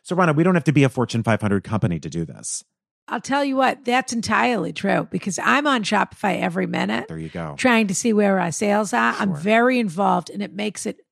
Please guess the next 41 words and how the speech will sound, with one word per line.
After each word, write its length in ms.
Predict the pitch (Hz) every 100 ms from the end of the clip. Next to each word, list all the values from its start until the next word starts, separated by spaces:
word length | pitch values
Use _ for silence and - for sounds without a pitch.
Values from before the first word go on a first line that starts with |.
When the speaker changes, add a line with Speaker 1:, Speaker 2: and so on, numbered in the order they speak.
| _
Speaker 2:
so 720 | - - - 254 208 156 147 _ _ _ -
easy 300 | 202 160 160
for 140 | -
me. 260 | - - - _
Speaker 1:
Scaling 460 | - - 131 135 135
your 80 | 110
business 380 | 95 90 85
is 140 | 80 -
a 40 |
journey 280 | 78 82 82
of 80 | 82 -
endless 300 | 107 92 90
possibilities, 840 | - 82 78 - 73 64 55 57
because 260 | - 98 113
believe 320 | - 104 101
me, 120 | 80 - -
what 140 | 131
did 100 | 165
we 80 | 151
start 280 | 135 113 95
selling 260 | 95 82 76
on 80 |
this 100 | 73
podcast, 460 | - 69 - - -
Rana? 220 | - - -
Speaker 2:
I 260 | 247 277
think 180 | 330 285
we, 180 | 302 254
our 160 | 226 214
first 440 | - 277 277 -
thing 120 | 262
we 100 | 240
ever 140 | 202 196
sold 300 | - 190 180
was 140 | 165
maybe, 220 | 180 165
like, 160 | 175 -
a 40 |
T-shirt. 540 | - - 160 151 - 127
Speaker 1:
A 20 |
T-shirt. 520 | - 113 - 82 69